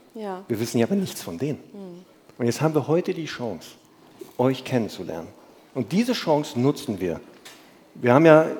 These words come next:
Speaker 2: richtig viel Zeit, habe ich gehört.
Speaker 1: Ja.
Speaker 2: Und deswegen werden wir heute anfangen.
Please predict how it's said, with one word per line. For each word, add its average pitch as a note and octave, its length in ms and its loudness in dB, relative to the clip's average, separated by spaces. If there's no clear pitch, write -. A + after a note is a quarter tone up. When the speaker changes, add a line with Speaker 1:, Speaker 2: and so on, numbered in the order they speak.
Speaker 2:
richtig D#3+ 420 6
viel - 140 -8
Zeit, C3+ 280 2
habe F3 120 -2
ich E3 100 -8
gehört. F3+ 380 -2
Speaker 1:
Ja. G3+ 80 2
Speaker 2:
Und A#2+ 100 0
deswegen C3 640 4
werden C3 320 6
wir C#3+ 100 0
heute C3 240 2
anfangen. F#2+ 420 -8